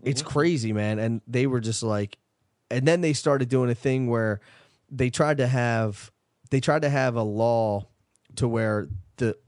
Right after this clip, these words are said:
Speaker 1: the singer had to be in the, in the room for them to be recording,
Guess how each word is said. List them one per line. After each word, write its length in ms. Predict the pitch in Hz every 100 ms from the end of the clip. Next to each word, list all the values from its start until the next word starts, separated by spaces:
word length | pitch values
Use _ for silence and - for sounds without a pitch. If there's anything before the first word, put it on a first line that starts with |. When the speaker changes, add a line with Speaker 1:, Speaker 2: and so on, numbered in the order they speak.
| -
Speaker 1:
the 160 | 117
singer 440 | 107 - 156 135 104
had 260 | 117 110 -
to 80 | 107
be 480 | 117 110 110 104 - _ _ _ _ _ - -
in 280 | 143 143
the, 220 | 123 110 98 -
in 140 | 135 123
the 80 |
room 400 | 113 120 147 185 -
for 240 | - 127
them 160 | 117 113
to 80 | 110
be 180 | 104 107
recording, 520 | 101 - 127 156 185